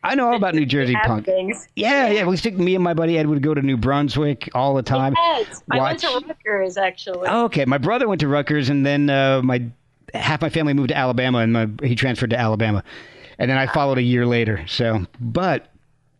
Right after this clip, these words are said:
Speaker 1: before, <laughs> before that, you know, I'd be going to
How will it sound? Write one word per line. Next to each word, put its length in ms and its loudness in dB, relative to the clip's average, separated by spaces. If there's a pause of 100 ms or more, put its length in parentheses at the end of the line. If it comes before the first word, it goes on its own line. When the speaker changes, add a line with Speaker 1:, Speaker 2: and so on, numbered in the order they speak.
(160)
Speaker 1:
before, 360 0
<laughs> 180 -4
before 340 0
that, 240 0 (300)
you 80 -2
know, 80 2
I'd 120 2
be 80 0
going 220 0
to 320 2